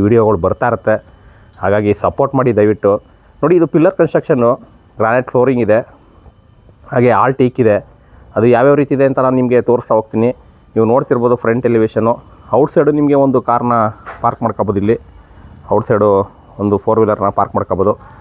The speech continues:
ಹಾಗೆ ಎರಡು ಗೇಟ್ ಮಾಡಿದ್ದಾರೆ, ಆಟೋ ಕಂಟ್ರೋಲ್ ನಿಮ್ಗೆ ಕಾಣ್ತಿರ್ಬೋದು, ಎರಡು ಮೀಟ್ರು ಆಟೋ ಕಂಟ್ರೋಲು ಸಿಲಿಂಡ್ರಿಗೆ ಇಲ್ಲಿ ಸಪ್ರೇಟ್ ಮಾಡಿದ್ದಾರೆ. ಇಲ್ಲಿ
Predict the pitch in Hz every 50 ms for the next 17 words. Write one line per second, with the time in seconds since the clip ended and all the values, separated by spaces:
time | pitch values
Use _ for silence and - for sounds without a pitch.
0 | - - - - 110 107 110 101 107 127 127 123 131 131 131 - 127 120 117 104
1 | 110 110 - - - - 113 123 135 - - 120 110 123 120 117 110 110 107 -
2 | - 107 110 123 - 117 101 110 104 107 101 104 101 104 107 107 - 110 110 107
3 | 101 104 - 113 - 120 117 110 107 101 101 107 113 - - - 113 113 120 120
4 | 107 117 104 107 104 98 104 107 - - 98 - - 117 - 120 107 107 104 98
5 | 90 107 104 - - - - - - - - _ _ _ - - - - - -
6 | - - - - - - - - 98 110 107